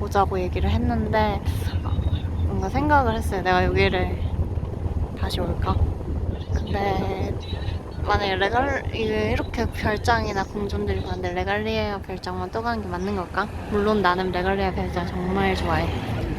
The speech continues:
여기를 한번 보고 시간이 남으면 레갈레이아 별장을 또 갈 거예요. 진짜, 진짜 멋있거든요.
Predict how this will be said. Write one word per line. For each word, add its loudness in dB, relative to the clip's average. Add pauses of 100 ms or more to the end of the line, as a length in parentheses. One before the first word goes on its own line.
(340)
여기를 4
한번 4
보고 4
시간이 2
남으면 2
레갈레이아 0
별장을 -6
또 -4
갈 0
거예요. -6 (120)
진짜, 0
진짜 2
멋있거든요. 0